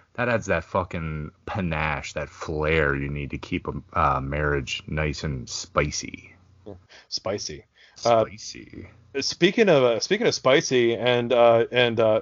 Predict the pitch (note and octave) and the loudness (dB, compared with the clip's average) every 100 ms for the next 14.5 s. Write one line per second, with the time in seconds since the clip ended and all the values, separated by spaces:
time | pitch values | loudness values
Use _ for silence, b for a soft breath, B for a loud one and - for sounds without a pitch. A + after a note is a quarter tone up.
0 | - A#2 A2+ - C3+ D3 A#2 - - A2 | -2 -6 -2 2 4 4 2 -6 -2 2
1 | A2 A2 A2+ A2+ G#2 A#2+ B2 A#2 - A#2+ | 2 2 0 0 0 4 4 4 0 2
2 | A#2+ A2+ A#2 A2 C3 A#2 A2+ B2+ A2+ B2+ | 2 4 4 6 4 4 4 2 2 0
3 | A#2 A2+ A2 B B B B - A2+ A2 | 2 2 2 B B B B 0 4 6
4 | A2 G#2+ - - C3 C3 A#2 C3 A2+ A2+ | 4 2 -4 0 2 4 2 0 0 -4
5 | A2 - B2+ A#2 - - A#2 A2+ A#2+ A#2+ | -4 0 2 2 -2 -4 -4 -4 -2 -2
6 | A#2+ A2+ - B2 A#2 A2 B B B _ | 0 -2 2 2 0 -4 B B B _
7 | - - - - D3 - - C3+ C#3+ C3+ | -10 -8 -6 2 4 4 0 2 4 6
8 | C3+ B2+ B2 A#2 B2+ D#3+ C3 - D#3 C4 | 6 4 2 2 2 2 0 0 0 0
9 | - A#2 C3 F#3 - b b _ A#2+ B2+ | -2 0 2 2 -2 b b _ -4 0
10 | B2 A#2 B2+ A#2 C3+ C3 C3 B2+ B2+ C3 | 0 0 -4 0 0 0 2 4 4 4
11 | C3 E2+ A2+ E2 D2+ D#2 D2+ - A#2+ B2 | 4 4 4 2 -4 -8 -8 0 0 2
12 | C#3 A#2+ G#2 F#2 D#2 D#2 - - C#2 D2 | 0 0 -2 -2 -2 -6 -8 -8 -4 -4
13 | C#3 C#3 - E3+ F#3 F#3+ - - G#3+ B3+ | -6 -10 -2 4 6 4 0 -4 -2 -2
14 | - A#3+ A#3 G3 | 0 4 8 6